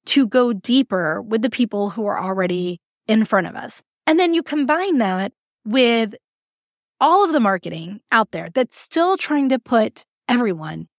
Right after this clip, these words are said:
in a transactional mindset. I mean, a transactional mindset is so prevalent in the business world. So it's easy to fall into the trap of focusing on what you're getting, whether it's getting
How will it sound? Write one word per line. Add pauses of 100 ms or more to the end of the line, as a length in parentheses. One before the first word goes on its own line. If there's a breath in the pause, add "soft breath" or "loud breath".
(160)
in
a
transactional
mindset. (340)
I
mean,
a
transactional
mindset (320)
is
so
prevalent (240)
in
the
business
world. (260)
So
it's
easy
to
fall
into
the
trap (340)
of
focusing
on
what
you're
getting, (340)
whether
it's
getting